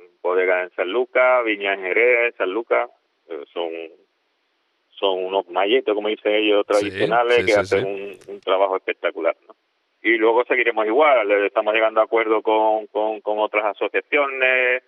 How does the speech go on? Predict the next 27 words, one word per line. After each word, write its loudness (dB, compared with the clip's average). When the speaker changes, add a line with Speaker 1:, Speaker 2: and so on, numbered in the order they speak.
Speaker 1:
eh, 0
Club -2
Náutico 2
de 2
Santipetri, -2
eh, -2
el 2
Ayuntamiento -2
de 2
Rota, 0
y 0
seguiremos 0
haciendo -6
cosas, -4
eh, 0
por, -2
por -6
todo -2
el -8
entorno. -10
Speaker 2:
Y -4
Luis, -2
este 0
año 2
tenemos 2
Vinoble, 2
¿no? -6